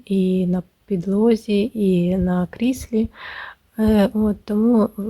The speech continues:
поки що ж вишукую для себе найзручніший варіант. Е,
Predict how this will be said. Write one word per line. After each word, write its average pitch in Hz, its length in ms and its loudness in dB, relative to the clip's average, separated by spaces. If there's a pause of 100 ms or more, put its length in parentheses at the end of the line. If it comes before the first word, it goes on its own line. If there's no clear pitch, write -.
(140)
поки 214 220 -8
що 208 300 -6
ж 190 320 -6
вишукую 202 480 -4
для 190 140 0
себе 202 280 -2
найзручніший 196 720 -2
варіант. 240 400 0 (760)
Е, 240 60 -4